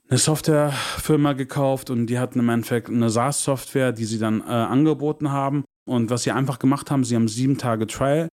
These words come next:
angeboten. Das heißt, sie haben vorne rum in der Akquirierung gefühlt fünfzig Prozent der Akquirierungskosten gespart.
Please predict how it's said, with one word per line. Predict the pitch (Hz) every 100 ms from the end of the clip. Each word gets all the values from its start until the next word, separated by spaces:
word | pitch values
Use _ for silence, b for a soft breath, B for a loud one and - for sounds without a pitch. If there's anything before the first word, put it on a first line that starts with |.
| _
angeboten. | - 151 151 135 147 151 123
Das | -
heißt, | 123 -
sie | 117
haben | 110
vorne | - 135 135
rum | 127 123
in | 110 117
der | 117 113 107 -
Akquirierung | 104 - 113 127 135 131
gefühlt | 117 - 131
fünfzig | - 127 - -
Prozent | 120 123
der | 113
Akquirierungskosten | - 127 151 160 - 156 160
gespart. | - 151 151